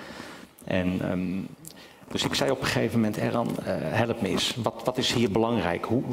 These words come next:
eh, je moet me helpen." Hij zegt van, "Nou, het is heel simpel. Wij hebben allemaal drie jaar in het leger gezeten.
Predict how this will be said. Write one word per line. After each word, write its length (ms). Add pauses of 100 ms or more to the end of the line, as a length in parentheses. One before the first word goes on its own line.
(120)
eh, 460
je 60
moet 160
me 80
helpen." 380
Hij 200
zegt 220
van, 100
"Nou, 120
het 80
is 60
heel 100
simpel. 520
Wij 100
hebben 180
allemaal 520
drie 140
jaar 200
in 100
het 100
leger 320
gezeten. 480